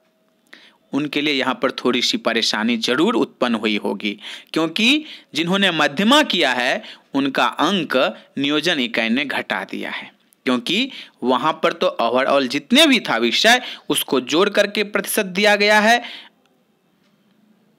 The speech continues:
बिहार संस्कृत शिक्षा बोर्ड के द्वारा, लेकिन नियोजन इकाई को जो आदेश मिला है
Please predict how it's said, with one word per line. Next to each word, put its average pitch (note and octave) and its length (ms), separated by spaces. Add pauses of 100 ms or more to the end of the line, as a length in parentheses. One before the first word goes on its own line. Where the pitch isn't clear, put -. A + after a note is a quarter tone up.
बिहार F3 360
संस्कृत G3 400
शिक्षा G3+ 360
बोर्ड G3+ 200
के G#3+ 140
द्वारा, A3 400 (320)
लेकिन F#3 560 (300)
नियोजन F#3+ 440
इकाई G#3+ 240
को F3 120
जो E3 100
आदेश D3 520
मिला D3 260
है G#3 300